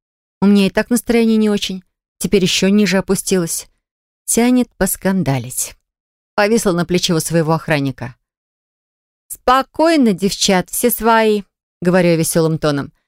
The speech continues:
"Мы тут всего-то на ночь квартиру сняли. Слышимость как? Стены тонкие? Я поорать ночью люблю. Вы не пугайтесь, если что".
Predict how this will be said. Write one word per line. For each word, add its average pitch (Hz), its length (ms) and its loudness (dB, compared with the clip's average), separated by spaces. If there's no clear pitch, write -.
"Мы 294 80 0
тут 311 160 0
всего-то 302 340 -2
на 240 180 2
ночь 208 140 -6
квартиру 214 400 0
сняли. 180 440 -2
Слышимость 202 380 0
как? - 300 -4
Стены 220 300 0
тонкие? 220 480 -2
Я 220 140 2
поорать 254 440 0
ночью 226 300 0
люблю. 208 320 0
Вы 185 180 2
не 214 120 2
пугайтесь, 214 520 0
если 185 220 -2
что". 147 340 -4